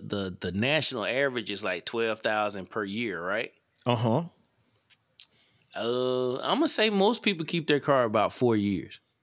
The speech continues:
Speaker 2: Okay. Okay. Forty-eight thousand
Speaker 1: That's what I'm gonna
Speaker 2: miles.
Speaker 1: say.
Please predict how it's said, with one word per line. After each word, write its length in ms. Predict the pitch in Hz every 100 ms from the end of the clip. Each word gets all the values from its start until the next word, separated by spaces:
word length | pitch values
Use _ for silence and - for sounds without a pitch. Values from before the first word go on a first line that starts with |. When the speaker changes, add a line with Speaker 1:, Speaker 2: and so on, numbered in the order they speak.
| _ _
Speaker 2:
Okay. 460 | 101 101 - 92 127 - _ _ _ _ _ _ _ _ _ _ _ _ _ -
Okay. 320 | 214 190 190 233 -
Forty-eight 720 | - 165 170 165 165 160 -
thousand 280 | 160 156 151
Speaker 1:
That's 140 | 156
what 80 | 151
I'm 40 | 143
gonna 80 | 131
Speaker 2:
miles. 120 | -
Speaker 1:
say. 240 | 95 -